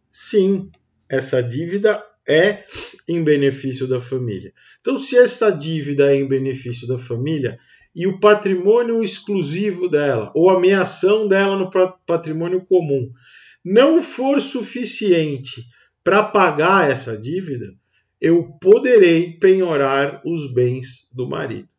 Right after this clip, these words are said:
sem problema nenhum, tá? Ah, professor, mas aí o marido vai querer se defender.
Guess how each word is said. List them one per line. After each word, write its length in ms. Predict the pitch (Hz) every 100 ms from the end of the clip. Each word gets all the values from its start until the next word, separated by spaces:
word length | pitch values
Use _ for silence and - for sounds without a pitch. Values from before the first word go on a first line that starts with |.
| _ _ _ _
sem 300 | - 131 123
problema 460 | 139 127 127 123
nenhum, 360 | 139 180 113 - _
tá? 380 | 127 156 - - _ _ - -
Ah, 200 | 214 262
professor, 640 | 247 208 214 - 208 202
mas 300 | 196 190 190
aí 260 | 202 214 233
o 60 |
marido 440 | 226 208 214 220 208
vai 160 | 208
querer 300 | 208 214 208
se 180 | 202 220
defender. 840 | 196 202 202 214 214 170 160 165